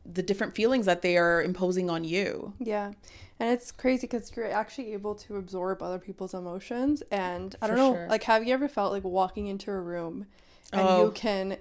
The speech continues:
Speaker 2: instantly
Speaker 1: Instantly
Speaker 2: feel
Speaker 1: know
Speaker 2: s-
Speaker 1: the vibe, right?
Speaker 2: Yeah, instantly know the vibe. Or even, like, one person's negative vibe
Speaker 1: Mm-hmm.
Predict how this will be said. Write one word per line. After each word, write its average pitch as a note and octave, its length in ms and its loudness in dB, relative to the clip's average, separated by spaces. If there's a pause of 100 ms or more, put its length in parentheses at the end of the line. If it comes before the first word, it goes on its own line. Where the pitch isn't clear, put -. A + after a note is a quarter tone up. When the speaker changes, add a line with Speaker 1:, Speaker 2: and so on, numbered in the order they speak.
(120)
Speaker 2:
instantly B3 500 0
Speaker 1:
Instantly A3+ 340 4
Speaker 2:
feel G#3 60 6
Speaker 1:
know G3+ 140 10
Speaker 2:
s- G3 60 6
Speaker 1:
the F#3+ 60 6
vibe, F3+ 400 4
right? F3 160 4
Speaker 2:
Yeah, A#3+ 260 8
instantly B3+ 440 2
know A3 180 2
the G#3+ 120 -2
vibe. F3+ 380 2
Or G3+ 100 0
even, B3 320 0
like, B3+ 120 2
one B3 440 2
person's G3+ 760 -4
negative G#3 580 0
vibe F#3 420 2
Speaker 1:
Mm-hmm. G#3 360 0